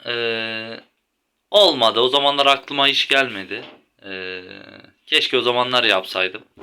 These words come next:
Zaten benim Aldos'ta, eee, beş K oldu, oldu olmadı öyle bir şey maçım var. Kufra'yla da o civarlar, dört falan,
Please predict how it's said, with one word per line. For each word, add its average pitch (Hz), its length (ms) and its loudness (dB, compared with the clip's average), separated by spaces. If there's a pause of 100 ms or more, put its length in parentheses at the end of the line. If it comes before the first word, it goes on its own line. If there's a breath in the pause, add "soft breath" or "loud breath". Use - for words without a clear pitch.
(920 loud breath)
Zaten 180 360 0
benim 175 240 -2
Aldos'ta, 143 720 4 (280)
eee, 107 460 -6 (1040)
beş 156 260 0
K 165 280 4
oldu, 160 600 0
oldu 160 300 2
olmadı 135 420 0
öyle 127 260 0
bir 123 60 -8
şey 135 200 -4
maçım 127 420 -10
var. 95 200 -8
Kufra'yla 120 600 -4
da 110 40 0
o 101 120 -2
civarlar, 87 580 -10
dört 98 300 -6
falan, 92 260 -8